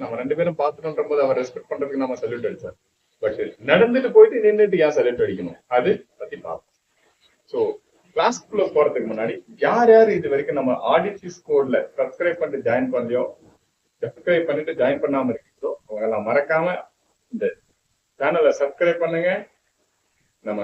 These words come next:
ஸ்கூல்ல ஜாயின் பண்ணுங்க. அப்பதான் நம்ம இந்த மாதிரி விதவிதமான வே-, வேற வேற வீடியோ போட்டாலும்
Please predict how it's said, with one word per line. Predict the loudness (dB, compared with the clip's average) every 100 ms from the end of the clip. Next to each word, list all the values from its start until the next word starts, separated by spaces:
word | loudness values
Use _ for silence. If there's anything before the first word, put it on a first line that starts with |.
| -4
ஸ்கூல்ல | -2 0 2 6
ஜாயின் | 6 4
பண்ணுங்க. | 0 0 0 -2
அப்பதான் | 0 4 6 4 4
நம்ம | 0 -2
இந்த | 0
மாதிரி | 0 0 -2 -6 -10 -4
விதவிதமான | 0 2 2 2 2 8
வே-, | 8 8
வேற | 8 8
வேற | 6 4 2
வீடியோ | 4 4 2
போட்டாலும் | 2 2 2 -2